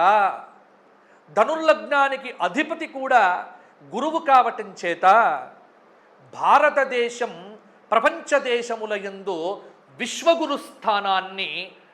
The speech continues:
వహించబోతోంది. అమెరికా లాంటి దేశములకు కూడా సహాయం చేసేటువంటి స్థితిలో భారతదేశం ఉంటుంది ఈ సంవత్సరం. గుర్తుపెట్టుకోండి,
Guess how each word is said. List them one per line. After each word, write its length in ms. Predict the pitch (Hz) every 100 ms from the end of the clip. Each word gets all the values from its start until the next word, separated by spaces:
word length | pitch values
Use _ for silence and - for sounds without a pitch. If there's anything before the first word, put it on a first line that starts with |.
| _
వహించబోతోంది. 1400 | 160 196 202 - 180 160 160 160 156 139 135 170 160 120 - _ -
అమెరికా 600 | 175 240 262 254 254 247
లాంటి 380 | 240 233 226 233
దేశములకు 680 | 180 220 247 247 247 240 240
కూడా 560 | 233 226 226 269 330 - - - _ _ _ - -
సహాయం 580 | 220 254 277 269 262 247 247
చేసేటువంటి 920 | 247 240 233 233 226 220 208 208 208
స్థితిలో 800 | - - 233 254 262 294 330 - - - _ 139
భారతదేశం 640 | 208 294 320 311 294 285 285
ఉంటుంది 420 | 269 254 254 247
ఈ 280 | 247 196 220
సంవత్సరం. 680 | 220 240 254 254 - 233 190 - - -
గుర్తుపెట్టుకోండి, 920 | 247 - 247 240 240 226 214 208 -